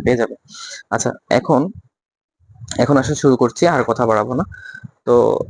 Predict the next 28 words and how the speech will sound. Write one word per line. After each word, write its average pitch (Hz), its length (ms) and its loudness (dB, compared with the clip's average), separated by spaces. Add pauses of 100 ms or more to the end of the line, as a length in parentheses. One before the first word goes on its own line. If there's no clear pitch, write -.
(200)
আমরা 131 220 0
হচ্ছে 151 160 0 (100)
অনুশীলনী 147 380 2
দশের 156 220 0
প্রথমে 147 240 2
হচ্ছে 160 200 0
নিচের 147 220 4 (100)
ভগ্নাংশগুলো 151 640 2
অঙ্কে 127 220 -4
লিখি। 113 240 -8
So 156 60 0 (380)
এই 151 80 2
যে 170 140 4
ভগ্নাংশগুলো 143 540 2
রয়েছে 120 200 2
এগুলোকে 127 300 2
আমরা 123 180 -2
কিভাবে 143 240 2 (100)
অঙ্কে 135 280 0
লিখবো, - 260 -6
হ্যাঁ, 190 120 2 (300)
so - 120 -2
এগুলোকে 156 320 0
আমরা 156 200 0
কিভাবে 170 300 2
অঙ্কে 135 180 0
লিখতে 107 200 -2
পারি, 107 120 -2